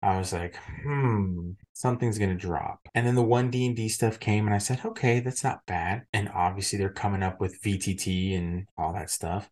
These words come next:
which I'm kinda conflicted because on one hand, I'm a technologist, so I like it.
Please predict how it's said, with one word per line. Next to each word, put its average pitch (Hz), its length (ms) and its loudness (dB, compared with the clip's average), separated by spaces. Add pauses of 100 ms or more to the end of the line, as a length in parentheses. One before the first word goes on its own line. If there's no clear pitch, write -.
which 104 180 4
I'm 95 220 6
kinda 98 260 4
conflicted 95 600 0
because 95 240 -2
on 87 120 -2
one 90 220 2
hand, 90 400 -2 (140)
I'm 101 140 2
a 95 40 0
technologist, 95 920 0
so 90 420 -4
I 104 80 6
like 90 280 4
it. 127 180 -2